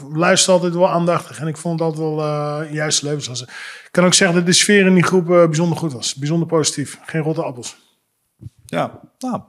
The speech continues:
Speaker 2: mooi. Ehm, dus een stukje normen en waarden, eh, mogen we verwachten op het moment dat we bij Alistair in de les stappen. Ehm,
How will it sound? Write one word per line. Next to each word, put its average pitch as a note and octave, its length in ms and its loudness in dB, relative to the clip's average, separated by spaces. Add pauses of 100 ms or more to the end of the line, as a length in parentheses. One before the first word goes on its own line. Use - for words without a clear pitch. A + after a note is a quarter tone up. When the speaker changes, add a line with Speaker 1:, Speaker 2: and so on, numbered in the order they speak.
(120)
Speaker 2:
mooi. D#3+ 240 4 (440)
Ehm, G3 380 6 (560)
dus - 120 6
een E3+ 60 6
stukje G3+ 260 4
normen F#3+ 300 6
en D3 120 2
waarden, E3 380 2 (240)
eh, F3+ 220 -2
mogen F3 300 2
we D#3+ 60 -4
verwachten F3 300 2
op F3+ 80 2
het - 80 -10
moment F3 180 0
dat D#3+ 120 2
we D#3 60 -2
bij D3+ 160 0
Alistair D#3+ 320 -4
in D3+ 60 -4
de D3 60 -2
les D3 220 0
stappen. E3+ 340 -2 (320)
Ehm, B2 300 -2